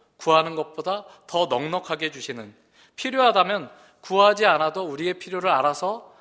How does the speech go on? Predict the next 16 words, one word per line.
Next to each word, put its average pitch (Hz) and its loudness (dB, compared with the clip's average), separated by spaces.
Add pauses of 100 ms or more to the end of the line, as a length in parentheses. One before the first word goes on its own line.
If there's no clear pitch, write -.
(140)
채워주시는 196 -6 (280)
그런 226 0
하나님이라는 202 -4
것이, 151 -12 (360)
어, 139 -20 (280)
산상수훈에서 185 -6
계속해서 170 -8 (280)
반복되어 151 -4
선포가 190 -8
되고 151 -6
있는 135 -10
것을 147 -10 (280)
여러분 147 -6
나중에 127 -8
찬찬히 170 -14
읽어보시면 123 -14